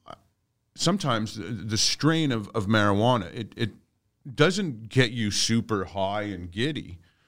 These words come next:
but what it does is it just calms you down enough that, I guess, the receptors or whatever don't allow the anxiety to flare up. So the only thing I'll say is that if you are, you know, down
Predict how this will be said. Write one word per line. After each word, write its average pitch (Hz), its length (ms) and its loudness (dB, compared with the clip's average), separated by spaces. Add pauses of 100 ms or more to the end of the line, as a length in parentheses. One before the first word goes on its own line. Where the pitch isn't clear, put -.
(240)
but 113 80 2
what 120 200 6
it 95 120 -4
does 143 360 0
is 98 120 -8
it 98 140 -8
just 117 260 -4
calms 135 480 0
you 139 100 -2
down 117 360 6
enough 76 520 0 (560)
that, 95 380 0 (680)
I 104 80 0
guess, 107 240 4
the 98 140 -2
receptors 90 640 2
or 82 100 0
whatever 87 420 2
don't 101 320 2
allow 98 420 4
the 92 200 -6
anxiety 87 720 0
to 80 420 -16
flare 87 460 -2
up. - 280 -10 (380)
So 110 320 4 (260)
the 120 140 4
only 151 200 4
thing 165 240 -2
I'll 156 100 0
say 151 260 -2
is 82 120 -2
that 82 180 -2
if 85 160 -2
you 92 200 2
are, 117 440 0 (400)
you 101 120 -4
know, 98 360 0 (140)
down 95 600 0